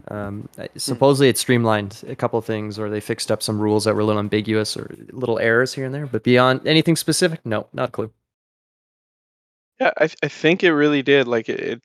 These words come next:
Speaker 2: it made a, some massive changes. One of the things, like, events are much more frequent. I don't think, do, when we played original Clash of Culture, did you have three cubes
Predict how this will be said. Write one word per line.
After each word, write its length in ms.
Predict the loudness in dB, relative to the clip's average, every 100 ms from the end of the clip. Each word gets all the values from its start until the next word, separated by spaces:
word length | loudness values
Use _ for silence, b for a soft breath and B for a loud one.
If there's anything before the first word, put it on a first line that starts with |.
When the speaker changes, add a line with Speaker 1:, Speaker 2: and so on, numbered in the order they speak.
| -4
Speaker 2:
it 120 | -2
made 300 | 0 2 2
a, 140 | 0 -4 _
some 260 | -10 -6 0
massive 380 | 2 2 0 -4
changes. 380 | -2 -2 -2
One 160 | -2 0
of 60 | 0
the 60 |
things, 300 | 2 0 2
like, 160 | 0 0
events 640 | -2 0 0 0 -4 -12 -14 b _ _ _ _
are 100 | -4
much 340 | 0 0 0 0
more 160 | 0
frequent. 580 | 0 -6 -10 -2 -2 -2 -10 b _ _ _ _ _ _ _ _
I 100 | -6
don't 320 | 2 4 4
think, 280 | 4 0 0
do, 160 | -4 -4 -4 -6
when 360 | 0 2 2
we 140 | 2 0
played 240 | 2 4
original 360 | 6 4 2 2
Clash 300 | 0 -2 -2
of 100 | -2
Culture, 340 | 0 2 0
did 200 | -6 -4
you 100 | -2
have 220 | 2 2 2
three 380 | -6 -4 -2 -2
cubes 840 | -4 0 2 0 -2 -12 -16 -18